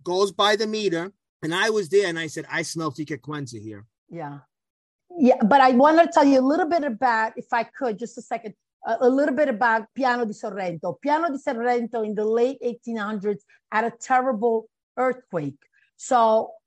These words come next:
Speaker 2: the homes on the beach were called Cassano, where the earthquake did not touch it, and th-, that means case sane. And then the top part where the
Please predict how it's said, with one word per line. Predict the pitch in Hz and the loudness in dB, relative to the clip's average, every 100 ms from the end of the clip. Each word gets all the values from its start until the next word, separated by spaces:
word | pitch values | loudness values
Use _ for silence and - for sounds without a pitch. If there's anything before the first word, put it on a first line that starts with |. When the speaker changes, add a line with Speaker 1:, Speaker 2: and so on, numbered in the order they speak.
| 196 | 0
Speaker 2:
the | 233 339 | 4 4
homes | 233 302 381 392 294 | 4 2 2 -2 -2
on | 302 277 | -2 -2
the | 247 | -4
beach | 185 285 285 226 214 | -4 -2 -2 -4 -8
were | 208 - | -10 -6
called | 226 226 - - | -4 -4 -6 -6
Cassano, | 226 - _ 262 247 214 185 165 170 - _ _ | -6 -6 _ -2 -2 -4 -6 -6 -8 -12 _ _
where | 226 220 | -4 -4
the | 190 | -4
earthquake | 254 269 - 269 254 - | -4 -6 -6 -10 -10 -6
did | 214 | -6
not | 214 214 - | -6 -10 -6
touch | 233 226 - | -6 -6 -6
it, | 226 208 | -8 -8
and | 208 208 | -8 -8
th-, | 214 | -4
that | 220 247 | -2 0
means | 247 240 - _ _ _ - | -2 -4 -8 _ _ _ -4
case | 254 262 254 - 254 254 _ | 0 0 0 -4 -6 -6 _
sane. | 240 185 165 160 151 147 _ _ _ _ _ - | -2 0 -2 -4 -8 -10 _ _ _ _ _ -6
And | 247 254 | -2 0
then | 269 277 277 226 | 2 0 -4 -6
the | 240 240 285 | -8 -6 0
top | 339 370 - 277 | 2 2 -2 2
part | 226 214 | 2 2
where | 202 | -4
the | 202 | -8